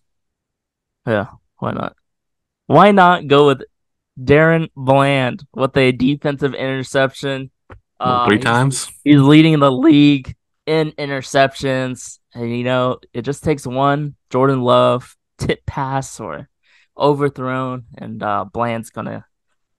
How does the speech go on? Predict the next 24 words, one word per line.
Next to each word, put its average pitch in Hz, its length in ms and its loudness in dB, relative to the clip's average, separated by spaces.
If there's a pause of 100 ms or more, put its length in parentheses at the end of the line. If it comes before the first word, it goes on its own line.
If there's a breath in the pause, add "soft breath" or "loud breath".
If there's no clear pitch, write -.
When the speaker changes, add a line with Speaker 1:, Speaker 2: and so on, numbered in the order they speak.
(380)
Speaker 1:
intercept 107 480 -14
that 101 160 -8
one. 92 280 -14
So - 280 -20 (580)
Speaker 2:
Yeah, 110 200 2
I 113 40 0
think 127 360 0
the, 107 540 2
uh, 98 240 -4
Cowboy 107 1000 0 (100)
Packers 107 320 -2
game, 104 200 -6
easiest 101 400 -8
one 101 100 -4
to 92 60 -8
pick. 113 360 0
I - 80 -2
feel 113 120 -2
like 104 80 0
it's 104 100 -8
gonna 107 140 -2
have 104 100 -2
the 101 80 -4
most 101 480 -4